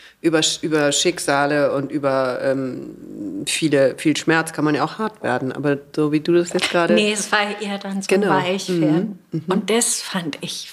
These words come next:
Speaker 2: Wahnsinn. Also fand ich so bewegend.
Speaker 1: Mhm.
Speaker 2: Und ich frag mich trotzdem, ob's nicht auch geht ohne so viel Schmerz.
Speaker 1: Mhm.
Speaker 2: Ja?
Speaker 1: Ja.
Speaker 2: Also ich hab da so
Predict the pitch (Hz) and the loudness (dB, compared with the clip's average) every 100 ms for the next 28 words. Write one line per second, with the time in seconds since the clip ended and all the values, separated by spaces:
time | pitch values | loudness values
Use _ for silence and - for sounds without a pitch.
0 | - - - - - _ - - - - | -10 -10 -10 -16 -18 _ -20 -16 -16 -16
1 | _ _ _ - - _ _ _ _ - | _ _ _ -20 -20 _ _ _ _ -2
2 | 185 190 - - - 214 208 202 196 190 | 0 0 0 2 4 2 2 2 2 0
3 | - - _ 202 196 220 220 185 196 226 | -6 -20 _ -4 4 4 4 0 -4 -6
4 | - 143 127 156 160 - _ _ _ _ | -2 0 2 0 0 -6 _ _ _ _
5 | - _ - _ - _ 208 226 196 - | -20 _ -20 _ -20 _ 0 2 0 0
6 | 214 214 202 - - 202 208 - 202 185 | -2 -2 -6 -8 -6 -6 -6 -4 -4 -2
7 | 180 - - 190 - 175 - - 208 196 | -2 -2 -2 -4 -4 -8 -6 0 0 0
8 | 180 196 220 196 180 175 196 - 170 - | -2 0 2 0 -2 -6 -10 -2 2 2
9 | 180 214 185 190 302 190 180 185 143 139 | 4 4 4 4 4 2 -4 -2 -2 -4
10 | 190 - - 175 202 - - 202 196 - | -6 -16 -4 0 2 2 0 -2 -2 -4
11 | 202 196 190 180 190 196 | 0 0 0 0 -2 -4